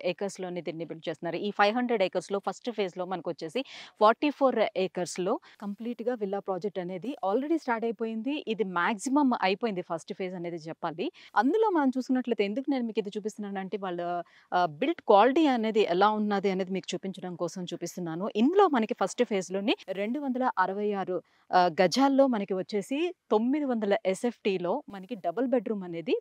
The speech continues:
ఫస్ట్ ఫేజింగ్‌లోనే బిల్డ్ చేయడం జరిగింది. So, ఆ బిల్డ్ క్వాలిటీ ఎలా ఉందో కూడా మనం చూసుకోవచ్చు. So,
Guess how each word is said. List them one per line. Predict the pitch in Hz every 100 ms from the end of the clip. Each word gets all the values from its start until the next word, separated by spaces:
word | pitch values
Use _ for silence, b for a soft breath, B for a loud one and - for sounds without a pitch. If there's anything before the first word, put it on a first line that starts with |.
| -
ఫస్ట్ | 302 - 330
ఫేజింగ్‌లోనే | 240 208 180 175 220
బిల్డ్ | 294 175
చేయడం | 190 165 185
జరిగింది. | 175 156 151 143 B B B
So, | -
ఆ | 254
బిల్డ్ | 180 226 277
క్వాలిటీ | 277 247 254
ఎలా | 202 185
ఉందో | 196 185
కూడా | 185 226
మనం | 190 160
చూసుకోవచ్చు. | 185 180 202 180 - 339 B B
So, | -